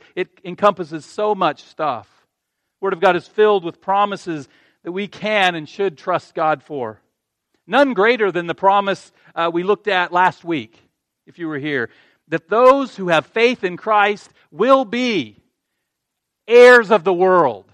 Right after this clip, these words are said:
will be given all things in Christ. The promise that God has secured our eternity in Christ should impact how we live in spite of the difficulties of this life. That's what we talked about last week. But God also gives us promises for this life.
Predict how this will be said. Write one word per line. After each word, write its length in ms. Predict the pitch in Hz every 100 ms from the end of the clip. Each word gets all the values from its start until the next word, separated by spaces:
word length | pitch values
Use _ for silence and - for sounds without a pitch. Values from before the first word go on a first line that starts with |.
| _ _ _ _
will 100 | 196
be 100 | 202
given 300 | 165 220 208
all 340 | - 226 233
things 400 | 214 233 214 196
in 160 | 185 175
Christ. 540 | - 196 165 135 -
The 80 | -
promise 460 | - 247 254 233 -
that 200 | 165 151
God 320 | 226 233 226
has 200 | 196 165
secured 760 | 180 - - 240 254 240 214 - _
our 180 | 190 185
eternity 680 | 170 - 220 226 226 220 226
in 240 | 190 151 151
Christ 440 | - 226 220 220
should 200 | - 196
impact 480 | 170 160 214 214 -
how 160 | 196
we 100 | 175
live 400 | 143 180 220 220 180 _ _
in 120 | 185 165
spite 420 | - 214 214 208
of 100 | 160
the 80 | 165
difficulties 640 | 190 185 - 175 165 147
of 100 | 143
this 180 | 151 -
life. 200 | 139 123
That's 160 | 185
what 100 | 190
we 60 | 190
talked 300 | 170 180 -
about 260 | 151 147 - _ _
last 320 | 160 151 -
week. 280 | 170 147 - _ _ _ _ _
But 100 | -
God 160 | 180 262
also 280 | 269 262 226
gives 200 | 208 196
us 100 | 196
promises 520 | - 220 214 - 196
for 160 | - 170
this 240 | 190 -
life. 300 | 151 95 95